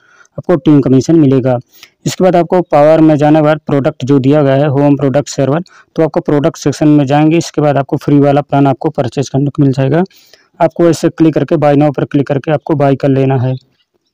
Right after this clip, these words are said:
इसके साथ साथ जैसे आप और serve में जाना है, जो serve लिखा है, इसके बाद आप यहाँ से per day आपको login करना है। यहाँ पर जो साइन अप दिया गया है, sign up करेंगे आपको,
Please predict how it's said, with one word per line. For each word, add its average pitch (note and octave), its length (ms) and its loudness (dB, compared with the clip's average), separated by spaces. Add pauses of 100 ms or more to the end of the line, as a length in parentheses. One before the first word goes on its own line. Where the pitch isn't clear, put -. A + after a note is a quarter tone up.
(800)
इसके D#3+ 140 -2
साथ F3+ 180 0
साथ F3 160 -2
जैसे E3+ 320 0
आप F3 100 -2 (600)
और D#3+ 100 2
serve F3 320 0
में E3 160 4
जाना D3 180 2
है, D3+ 100 2
जो E3 100 0
serve D3+ 260 0
लिखा C#3+ 260 -2
है, F3 140 -2
इसके E3 220 -4
बाद E3 160 0
आप D#3+ 180 0
यहाँ D3+ 220 0
से F3+ 240 -2 (600)
per D3+ 140 0
day E3+ 140 2
आपको D#3 220 -2
login D3+ 320 2
करना D3 220 0
है। D3 60 2
यहाँ C#3+ 120 0
पर D3+ 60 -2
जो D#3+ 100 0
साइन C#3+ 300 0
अप D#3 80 0
दिया C3 240 -2
गया B2+ 100 -4
है, D3+ 80 -4
sign D3 280 0
up D#3+ 80 -2
करेंगे C3+ 300 -2
आपको, F3+ 320 -4